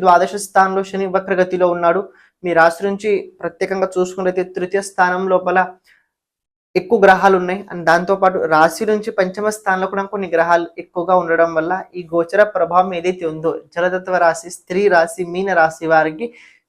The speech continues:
స్త్రీ రాశుల్లోనే ఎక్కువ గ్రహాలు గోచరం లోపల ఉండడం వల్ల మీన రాశి వారికి రాబోయే రోజుల్లో కొన్ని అనుకున్న పని లోపల అభివృద్ధి కలిగే అవకాశం తప్పకుండా కనబడుతుంది. చాలా రోజుల నుంచి మీన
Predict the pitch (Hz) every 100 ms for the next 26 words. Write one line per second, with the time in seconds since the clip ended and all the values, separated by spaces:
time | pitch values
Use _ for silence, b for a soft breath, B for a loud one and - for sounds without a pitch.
0 | - - 226 277 226 202 202 202 240 226
1 | 226 - - - 247 233 208 196 190 190
2 | 170 175 175 185 185 185 185 180 165 160
3 | 165 160 156 175 - 180 196 220 196 165
4 | 160 165 160 156 _ _ 165 165 175 208
5 | 196 165 165 202 b b _ - 208 214
6 | - 143 175 214 220 285 262 240 202 214
7 | 202 185 180 185 - 165 170 220 247 233
8 | 220 185 185 160 156 165 180 202 - 202
9 | 170 165 170 151 151 _ - 160 156 160
10 | 156 151 135 127 - _ _ _ _ _
11 | _ _ - 202 240 285 269 254 262 254
12 | 247 254 247 233 233